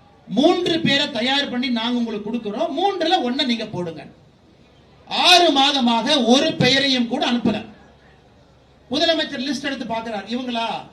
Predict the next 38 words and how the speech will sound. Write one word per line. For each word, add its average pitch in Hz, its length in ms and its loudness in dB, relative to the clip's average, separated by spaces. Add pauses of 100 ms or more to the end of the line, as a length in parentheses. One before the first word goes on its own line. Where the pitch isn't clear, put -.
(640)
சீனியாரிட்டி 247 680 0
நம்பர் 220 300 -2
ஒன் 226 280 -2
சீமா 240 300 0
அகர்வால், 196 540 -4
ரைட், 185 260 -8 (440)
இவங்க 247 360 0
நம்ம 202 220 -2
ஆட்சிக்கு 220 380 -6
எதிரா 180 220 -6
இருப்பாங்க, 147 340 -14
தூக்கு. 226 300 -6 (840)
நம்பர் 240 440 -2
டூ 247 100 2 (200)
தூக்கு, 240 520 -4
நம்பர் 233 420 -2
த்ரீ 233 220 -6
தூக்கு, 262 460 -6
நம்பர் 233 380 -2
ஃபோர் 240 220 -6
தூக்கு, 262 420 -6
நம்பர் 240 360 -2
ஃபைவ் 233 200 -4
தூக்கு, 262 380 -6
நம்பர் 226 300 -4
சிக்ஸ் - 240 -10
தூக்கு. 277 340 -6 (580)
இந்தியால 302 420 0
எங்கேயுமே 330 280 -2
இந்த 311 120 0
அநியாயம் 311 320 2
இல்லைங்க. 262 300 -2
நம்பர் 269 400 -6
செவன் 302 400 -4
தூக்கு, 294 380 -6
நம்பர் 269 360 -4
எயிட் 320 260 -6
தூக்கு. 285 320 -6